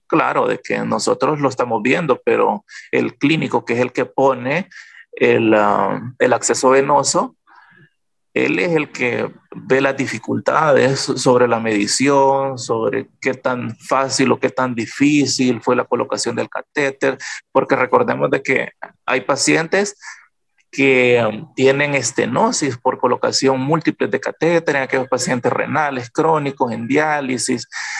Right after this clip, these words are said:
Entonces, ah, eh, pueden tener cierta dificultad incluso para radiólogos intervencionistas, como lo estaba mencionando Carlos. Entonces, pero la colocación del catéter venoso central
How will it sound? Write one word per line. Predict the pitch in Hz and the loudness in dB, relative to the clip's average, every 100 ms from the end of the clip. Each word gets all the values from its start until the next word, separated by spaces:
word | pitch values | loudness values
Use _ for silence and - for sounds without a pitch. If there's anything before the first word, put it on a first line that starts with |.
| - - | -6 0
Entonces, | 147 139 - 139 131 120 143 131 127 123 113 | 0 0 2 2 4 2 4 6 4 4 2
ah, | 120 117 101 - _ _ _ _ _ - | 2 0 -2 -6 _ _ _ _ _ -2
eh, | 131 123 - - | 0 0 -4 -4
pueden | 143 165 180 | 2 2 2
tener | - 147 151 | 0 0 0
cierta | 165 160 156 | 0 2 2
dificultad | 147 139 131 123 - 170 | 0 -2 -2 -2 0 -2
incluso | 165 123 156 - - | -2 -2 -2 0 0
para | 123 117 | 0 0
radiólogos | 110 123 131 135 127 | -2 -2 0 0 0
intervencionistas, | 123 127 - 110 117 131 160 - 113 - - _ - - | 0 -2 -2 -6 -4 -4 -6 -6 -8 -10 -20 _ -16 -4
como | 147 123 117 107 - _ _ _ _ _ _ _ - | 0 0 0 -4 -12 _ _ _ _ _ _ _ -4
lo | 120 | -2
estaba | - 135 | 0 0
mencionando | 139 123 120 127 127 - | 0 0 0 2 -2 -2
Carlos. | 139 131 123 123 - - - - | -4 -4 -6 -6 -12 -20 -16 -6
Entonces, | 131 127 - 139 131 - | 0 0 2 2 2 0
pero | - 156 143 143 | 0 2 4 2
la | 139 | 2
colocación | 147 131 123 113 123 131 | 2 2 0 0 0 0
del | 156 - | -4 -4
catéter | 139 - 160 151 143 131 | -8 -2 -2 0 -2 0
venoso | 107 120 131 | 0 0 0
central | 127 135 127 135 | 0 0 0 -2